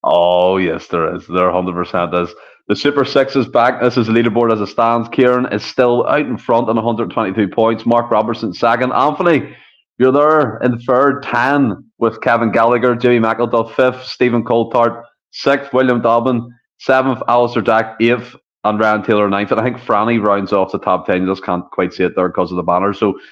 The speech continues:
everyone get involved this weekend. Get your scores in nice and early. And Stephen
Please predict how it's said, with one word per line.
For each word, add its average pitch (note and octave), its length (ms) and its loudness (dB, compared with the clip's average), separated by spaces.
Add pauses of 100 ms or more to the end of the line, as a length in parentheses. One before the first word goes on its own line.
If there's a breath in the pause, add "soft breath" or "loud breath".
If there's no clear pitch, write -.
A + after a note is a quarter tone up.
(220 loud breath)
everyone B2+ 300 2
get A#2+ 120 0
involved A2 360 0
this A2 160 0
weekend. A2+ 320 2
Get G2 140 0
your G2+ 80 -2
scores G#2 400 0
in G2+ 140 2
nice G2 200 -2
and F#2+ 100 -2
early. G2 220 2
And F#2+ 140 0
Stephen B2 480 0